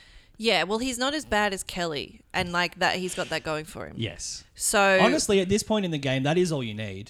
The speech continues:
Speaker 2: to just not be the worst.
Speaker 1: Yeah. Um, so we get to know Peter a little bit more.
Speaker 2: Mm-hmm.
Speaker 1: Um,
Speaker 2: Wonder why. Have you noticed, I mean, I've always picked up on this stuff with this show.
Speaker 1: Yes.
Speaker 2: Um,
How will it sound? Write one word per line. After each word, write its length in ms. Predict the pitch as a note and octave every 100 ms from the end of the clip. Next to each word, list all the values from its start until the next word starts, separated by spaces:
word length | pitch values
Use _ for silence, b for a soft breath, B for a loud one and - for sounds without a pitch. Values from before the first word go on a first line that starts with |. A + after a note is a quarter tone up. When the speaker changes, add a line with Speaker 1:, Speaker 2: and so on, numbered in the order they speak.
| -
Speaker 2:
to 100 | D#3
just 220 | C#3 C3+
not 160 | C3 G2+
be 100 | A#2+
the 120 | G#2+
worst. 500 | G2+ F#2+ - - - -
Speaker 1:
Yeah. 160 | F#2 - _ _ _ B B B B
Um, 540 | - G3 F#3 F3+ D3+ - _ _ _ -
so 160 | B3
we 80 | A#3
get 180 | B3+ -
to 100 | -
know 100 | D#4
Peter 360 | - F#3+ G3 G3
a 60 |
little 180 | F3+ E3+
bit 140 | D#3+ -
more. 420 | D#3+ D3+ E3+ D4 -
Speaker 2:
Mm-hmm. 500 | E3 F3 B3+ F4+ -
Speaker 1:
Um, 320 | E3 D#3+ E3
Speaker 2:
Wonder 200 | G#3 F#4
why. 360 | F#4 F4 G#3 G#2 B B B
Have 160 | - A#3+
you 160 | D4 F4
noticed, 460 | A#3+ A3+ G#3+ -
I 60 | G3+
mean, 140 | G#3+
I've 260 | G3+ G#3 F3+ - -
always 420 | G3 G#3+ A3+ G3+ - _ _
picked 200 | - D#3+
up 120 | C#3+ C3
on 120 | C#3
this 160 | C3+ C#3
stuff 440 | - B2 - - -
with 180 | C#3 B2
this 140 | B2+
show. 420 | - B2+ G2 D3 D#4
Speaker 1:
Yes. 400 | - - - - -
Speaker 2:
Um, 560 | B2+ B2+ B2+ B2 A#2